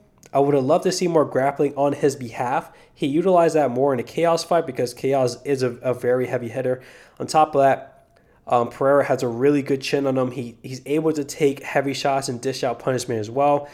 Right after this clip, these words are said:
I do see him having a lot of potential. Granted, I don't think he can beat the upper echelons of the division now, but I do think in a year or two he will be a, a, possibly a serious problem in the division.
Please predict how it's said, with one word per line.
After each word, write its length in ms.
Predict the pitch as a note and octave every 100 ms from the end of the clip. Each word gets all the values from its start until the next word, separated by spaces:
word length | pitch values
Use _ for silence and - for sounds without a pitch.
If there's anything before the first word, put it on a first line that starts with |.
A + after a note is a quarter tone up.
| - - _ -
I 100 | B2+
do 240 | B2 D3
see 160 | D3 D#3
him 80 | B2+
having 280 | D3 C3
a 40 | B2
lot 160 | A#2+
of 80 | A2
potential. 640 | - E3+ D#3+ D#3+ D#3+ D#3+ - _
Granted, 540 | C3+ D3 E3 D#3+ E3 -
I 120 | B2+
don't 280 | B2+ D#3+ E3+
think 200 | E3+ D#3+
he 100 | E3
can 160 | C#3+
beat 160 | C3 D3
the 160 | - D3
upper 260 | D3 C3+
echelons 400 | C#3 C#3 C#3+ C3+
of 100 | C3+
the 60 | A#2
division 460 | B2+ A#2+ A2+ G#2+
now, 540 | A#2 C3 D#3 B3 C#4 C4+ -
but 300 | C3+ C3 C3
I 80 | B2+
do 260 | B2+ D#3+
think 460 | D#3+ - E3 B2 - - - - - _ _ _
in 160 | C#3 C3+
a 60 | B2+
year 340 | B2+ D#3+ E3+
or 60 | D#3+
two 300 | - D#3+ C#3+
he 180 | C3+
will 160 | C3+ C3
be 320 | B2 B2+ B2
a, 100 | A#2
a, 340 | B2 A2+ B2 B2 _ _ - - _ _ _ -
possibly 420 | E3+ D#3 D#3 C#3+
a 40 |
serious 440 | B2+ - C#3+ C3+ B2+
problem 380 | - B2 A#2 G#2
in 160 | B2
the 60 | A#2
division. 400 | G#2+ A2 G#2 -